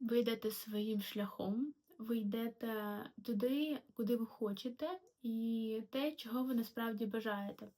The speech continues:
І коли у вас реально починає вдаватися щось,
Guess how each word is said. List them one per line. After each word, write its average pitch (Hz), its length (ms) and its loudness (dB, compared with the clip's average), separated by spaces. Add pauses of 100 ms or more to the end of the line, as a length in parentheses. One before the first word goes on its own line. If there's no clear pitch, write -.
(560)
І 247 60 -8
коли 285 260 6
у 269 80 4
вас - 540 2
реально 220 880 2
починає 214 600 0
вдаватися 233 720 2
щось, - 520 -4